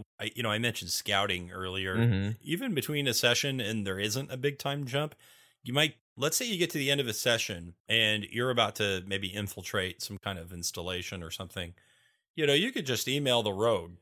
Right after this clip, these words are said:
Speaker 1: and just say, you know, "Do you wanna just kinda get ahead of everybody on this?"
Speaker 2: There you go.
Speaker 1: So that way you can have, like, that little solo one-off, and I'm not splitting the party, or I can put two people in the email thread, and I can say, "The two of you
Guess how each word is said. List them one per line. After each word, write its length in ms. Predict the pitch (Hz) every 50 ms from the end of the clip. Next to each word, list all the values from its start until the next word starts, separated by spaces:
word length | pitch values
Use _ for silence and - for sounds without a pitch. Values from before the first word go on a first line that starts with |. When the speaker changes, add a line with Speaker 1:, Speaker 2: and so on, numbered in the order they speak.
| _ _ -
Speaker 1:
and 120 | 101 104 101
just 180 | 113 107 -
say, 160 | - 120 107
you 140 | 104 107 110
know, 220 | 113 113 110 104 101
"Do 100 | 104 104
you 80 | 120
wanna 160 | 147 175 160
just 180 | 127 113 110 104
kinda 200 | - 127 101 101
get 120 | 101 104 90
ahead 260 | 80 80 90 92 107
of 80 | 113 107
everybody 420 | 110 107 113 110 117 117 120 117
on 140 | 113 113 117
this?" 180 | 120 120 120 87
Speaker 2:
There 140 | 85 85 85
you 100 | 80 73
go. 200 | 71 69 71 78 - _ -
Speaker 1:
So 140 | - - 101
that 220 | 95 107 113 107
way 120 | 107 113 117
you 260 | 110 104 113 110 104
can 420 | 101 - - - 98 104 113 120 120
have, 260 | 113 123 123 120 120
like, 280 | 120 123 120 107 - -
that 180 | 127 123 117 113
little 200 | 123 123 123 110
solo 400 | - - 135 127 131 131 131 127
one-off, 580 | 120 127 127 127 127 127 131 127 123 - - - _ _ _ _ _ _ _ _
and 200 | - 98 98 87
I'm 120 | 85 87
not 240 | 87 95 110 113 -
splitting 320 | - - 131 127 123 127 123
the 60 | 123
party, 360 | - 131 123 123 127 127 123
or 100 | 120 104 113
I 60 | 127
can 160 | - - 127
put 260 | 107 123 113 107 101 -
two 180 | - - 147
people 400 | 131 - 143 135 - 139 139 139
in 80 | 131 127
the 160 | 120 113 113 127
email 220 | 131 127 127 123
thread, 340 | 120 - - 131 127 127 123
and 80 | 113 92
I 60 | 95 98
can 120 | - 113
say, 160 | 104 - 107
"The 120 | 98 95 92
two 220 | - - 127 123
of 100 | 120 113
you 320 | 113 120 123 120 123 113